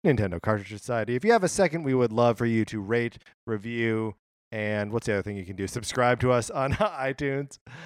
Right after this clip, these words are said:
Um, and you can check out other What's a Creative Podcast Network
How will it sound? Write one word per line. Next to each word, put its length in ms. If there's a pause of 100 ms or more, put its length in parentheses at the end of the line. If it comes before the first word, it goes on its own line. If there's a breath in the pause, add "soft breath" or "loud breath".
(280 loud breath)
Um, 520 (100)
and 420
you 260
can 160
check 220
out 160
other 680
What's 240
a 20
Creative 460
Podcast 880 (760)
Network 500